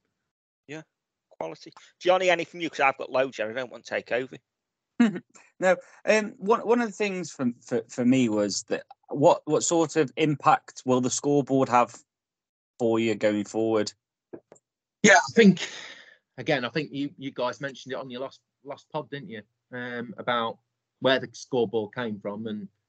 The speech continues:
Speaker 3: obviously it was an idea that I've had for many years, and I was gonna get it in my previous club as well. In the, one of the, you know, if I'd probably stayed another year, I'd have probably got it there. But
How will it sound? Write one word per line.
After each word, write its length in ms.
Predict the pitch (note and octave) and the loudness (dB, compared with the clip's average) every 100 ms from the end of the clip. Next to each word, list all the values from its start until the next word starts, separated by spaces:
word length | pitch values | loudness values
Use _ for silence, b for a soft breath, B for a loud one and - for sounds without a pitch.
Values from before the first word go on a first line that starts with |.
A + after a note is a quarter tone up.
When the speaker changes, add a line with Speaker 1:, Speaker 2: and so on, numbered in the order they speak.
| - | -14
Speaker 3:
obviously 280 | A2 G#2+ A#2+ | -12 -6 -6
it 80 | G#2 | -6
was 120 | G#2+ | -6
an 60 | A#2 | -8
idea 460 | A#2 G#2+ A2+ A2+ | -6 -2 0 0
that 220 | A2 G#2+ - _ _ - | 0 -4 -6 _ _ -6
I've 100 | A2+ | 0
had 180 | B2 A#2 | 0 0
for 220 | A#2+ G#2+ - | -4 -2 -2
many 200 | B2 B2+ | -2 0
years, 300 | G#2 G#2 G2 | -2 -4 -4
and 80 | A2 | -4
I 40 | |
was 160 | A2+ G2+ | -4 -6
gonna 220 | A2+ G#2+ | -6 -2
get 160 | A#2+ | 2
it 80 | A#2+ | 2
in 60 | A#2+ | 0
my 100 | A2+ | -6
previous 420 | - C3+ C#3 G#2+ - | 2 2 2 0 -2
club 220 | - G#2 | -4 -12
as 100 | A2 | -6
well. 220 | B2 C3 | -2 -2
In 160 | A#2 A2 | -4 -10
the, 120 | A2 - _ _ _ _ | -14 -16 _ _ _ _
one 160 | - A#2 | 0 0
of 60 | A2 | 0
the, 200 | A2+ G#2 - | -2 -4 -6
you 140 | A#2+ | -2
know, 100 | A2 | 0
if 120 | A2 A2+ | 0 0
I'd 140 | G#2+ | -2
probably 200 | B2 A2+ | -4 -4
stayed 300 | G#2+ A2+ A2 | -2 0 -2
another 200 | A2 G#2+ | -4 -4
year, 260 | A2+ A#2 A#2 | 2 4 4
I'd 60 | A2 | 2
have 100 | - | -4
probably 200 | A2 G#2+ | -2 0
got 160 | A#2 | 0
it 80 | A2+ | 2
there. 260 | B2 A#2+ G#2+ | 4 4 6
But 260 | A2+ G2+ | 4 4